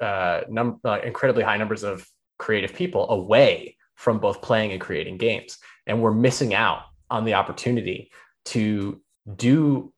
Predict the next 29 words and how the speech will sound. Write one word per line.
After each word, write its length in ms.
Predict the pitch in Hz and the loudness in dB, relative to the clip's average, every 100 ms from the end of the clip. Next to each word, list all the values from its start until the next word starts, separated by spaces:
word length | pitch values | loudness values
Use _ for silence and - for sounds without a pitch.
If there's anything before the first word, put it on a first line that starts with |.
| _ _ - | _ _ -6
those 280 | 120 110 - | 0 0 -2
things 300 | 107 101 92 | -4 -4 -6
with, 140 | 101 | -8
with 200 | 117 107 | -4 -6
those 180 | - 92 | -4 -6
people, 280 | - 135 - | -2 -4 -4
to, 240 | - 95 | -10 -14
to 140 | - 104 | -12 -8
do 200 | 110 117 | 0 2
amazing 380 | 98 95 92 90 | 2 0 -2 -8
things 240 | 92 92 | -8 -10
together 380 | 98 104 98 87 | -4 0 2 0
and 120 | 87 | -4
to 80 | 104 | -10
form, 440 | - 107 104 101 | -2 0 0 0
like, 180 | 95 92 | -2 -2
a 60 | 92 | -2
more 580 | 92 101 101 95 80 - | -2 0 2 2 0 -2
vibrant 400 | 92 90 95 92 | -2 -2 -6 -8
and 80 | |
diverse 280 | 101 90 87 | -10 -8 -10
community. 480 | - 104 123 90 - | -10 -6 -6 -6 -10
It 60 | 120 | -8
is 120 | 107 | -4
one 180 | 110 143 | 2 4
of 60 | |
the 60 | 120 | 4
reasons 360 | 117 127 107 92 | 0 0 -4 -2
why 500 | 95 98 95 90 | 0 0 0 -2